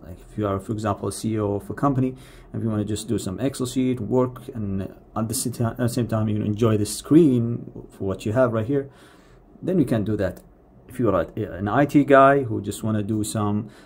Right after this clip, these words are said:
uh, editing, video editing, three, three D rendering, and all that stuff, there is another test has to be done. You know, it's different. I cannot just tell you that this laptop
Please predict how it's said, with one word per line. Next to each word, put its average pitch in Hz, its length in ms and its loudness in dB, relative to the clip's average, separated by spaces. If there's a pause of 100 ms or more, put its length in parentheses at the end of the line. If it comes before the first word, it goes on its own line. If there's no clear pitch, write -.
(200)
uh, - 160 -10
editing, 120 480 4
video 104 320 0
editing, 120 460 -2
three, 120 360 0
three 120 220 -2
D 113 160 0
rendering, 135 500 0
and 123 180 -4
all 127 140 4
that 123 60 2
stuff, 135 340 0 (600)
there 98 340 -10
is 113 100 -6
another 127 260 0
test - 280 -2
has 113 160 -2
to 107 100 -8
be 101 120 -4
done. 87 240 -8 (180)
You 104 120 -10
know, 90 160 -6
it's - 180 -10
different. 135 480 0 (240)
I 110 100 -8
cannot 131 300 -2
just 127 320 -8 (420)
tell 127 180 2
you 120 180 4
that 110 160 -4
this 123 180 -2
laptop 120 540 0